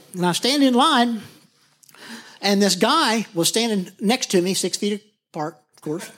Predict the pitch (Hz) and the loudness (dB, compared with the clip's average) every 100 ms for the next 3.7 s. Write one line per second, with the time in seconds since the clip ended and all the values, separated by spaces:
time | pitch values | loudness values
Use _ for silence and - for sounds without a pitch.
0 | 202 - - - - - _ 185 214 359 | -20 -20 -20 -20 -20 -20 _ 0 2 2
1 | 339 220 226 320 202 180 220 202 208 220 | 2 4 4 4 2 2 2 2 0 4
2 | 226 311 - 156 160 269 208 170 247 165 | 2 2 0 0 0 0 2 2 2 0
3 | 160 170 156 160 156 175 | -2 -2 -2 -2 2 2